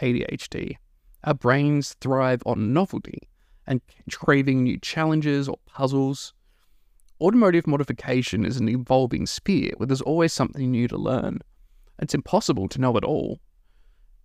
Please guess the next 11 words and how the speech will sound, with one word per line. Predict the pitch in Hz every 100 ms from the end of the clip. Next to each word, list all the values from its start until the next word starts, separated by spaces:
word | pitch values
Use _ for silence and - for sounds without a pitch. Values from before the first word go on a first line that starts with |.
| -
Maybe | 156 202
you're | 196 170 139
just | 147 -
trying | 143 139
to |
keep | 127 - 135
up | 143 -
with | 139
latest | 131 135 123 -
technologies | - - 135 135 - - -
or | - -